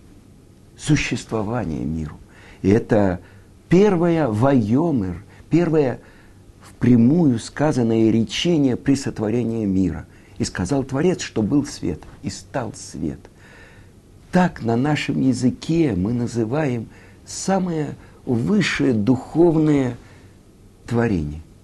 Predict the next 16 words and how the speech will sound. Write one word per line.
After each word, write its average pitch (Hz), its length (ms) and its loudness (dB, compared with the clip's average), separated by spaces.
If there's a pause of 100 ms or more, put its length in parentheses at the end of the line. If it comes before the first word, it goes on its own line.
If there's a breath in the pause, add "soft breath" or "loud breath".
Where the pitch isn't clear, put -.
(160)
То 139 80 0
есть - 300 -4 (100)
мы 113 80 -2
говорим 120 300 -2
«свет 131 600 0 (100)
от 98 220 0
Творца». - 640 -10 (1800 loud breath)
И 160 80 4
поэтому 147 500 4
все 202 260 2
чудеса, 131 520 2
которые 117 440 2
творились 120 600 2 (320 loud breath)
в - 60 -12
храме, 156 540 2 (720)
связаны 139 720 -2